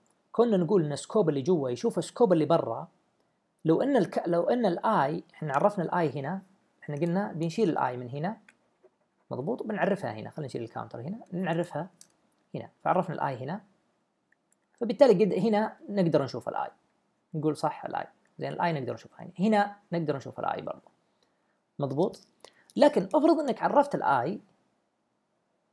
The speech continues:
بالسكوب اللي برا نفس الشيء، ولكنك عرفتها هنا. انت I. ما تستطيع تشوف ال I هنا. ليش؟ لأنك ما تستطيع تستخدم variable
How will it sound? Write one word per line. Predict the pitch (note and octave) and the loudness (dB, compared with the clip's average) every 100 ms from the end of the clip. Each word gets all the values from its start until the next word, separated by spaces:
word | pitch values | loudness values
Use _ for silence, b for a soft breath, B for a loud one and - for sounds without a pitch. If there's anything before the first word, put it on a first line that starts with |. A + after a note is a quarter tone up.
| _ _ _ | _ _ _
بالسكوب | D3+ - - D4+ | -12 -4 2 6
اللي | F#3 | 6
برا | D3+ C#3 A2 | 6 2 2
نفس | D#3 F#3+ | -2 -4
الشيء، | - - F#3 G3 | -8 -8 -4 0
ولكنك | A3+ A#3+ A#3 | 0 0 -4
عرفتها | G3 A#3 - | -2 -2 -2
هنا. | D3+ D3+ A2 _ _ _ - _ _ _ _ _ _ _ _ _ _ _ _ _ _ _ _ _ _ _ _ _ _ _ _ _ _ _ _ _ _ _ _ _ _ _ _ _ _ _ _ _ - | -2 -4 -8 _ _ _ -20 _ _ _ _ _ _ _ _ _ _ _ _ _ _ _ _ _ _ _ _ _ _ _ _ _ _ _ _ _ _ _ _ _ _ _ _ _ _ _ _ _ -6
انت | E3 D#3 | -4 -2
I. | - G#2+ - _ _ _ _ _ - | -2 -4 -8 _ _ _ _ _ 4
ما | A#3+ | 6
تستطيع | E4 A#3+ G#3 F#3 D3 | 6 4 2 2 0
تشوف | A#2 C#3 B2 | -2 -6 -4
ال | - | -4
I | A2+ G#2+ G#2 | -2 -4 -8
هنا. | G2+ - | -12 0
ليش؟ | G#3 G#3 G3+ - | 2 2 -2 -4
لأنك | F#3 G3 G3 | -2 0 0
ما | C#4 | -2
تستطيع | B3+ - A3+ G#3 | 0 -2 -2 -4
تستخدم | F#3 - B3 - D#3+ | -2 4 4 4 4
variable | E3 G3+ F3 E3+ G#3 | 8 10 10 8 2